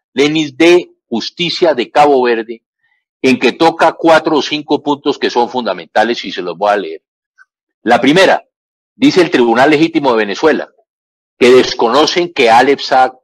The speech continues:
sea venezolano. Aquí hay una definición del tribunal más importante de Venezuela, diciendo el señor Saab es colombiano y no es venezolano,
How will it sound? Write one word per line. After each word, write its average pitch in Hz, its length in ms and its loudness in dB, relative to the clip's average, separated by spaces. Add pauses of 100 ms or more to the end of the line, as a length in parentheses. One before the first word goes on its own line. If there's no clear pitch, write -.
sea 120 300 2
venezolano. 90 680 -6 (840)
Aquí 113 380 2
hay 151 160 0
una 156 200 0
definición 117 680 -6
del 165 180 -2
tribunal 120 420 -4
más 143 300 0
importante 127 640 -4
de 117 60 -2
Venezuela, 151 420 -6 (540)
diciendo 139 420 0
el 143 80 2
señor 117 380 -4
Saab 139 380 0
es 147 220 0
colombiano 131 680 -2
y 135 140 -6
no 143 180 0
es 139 160 -2
venezolano, 131 640 -4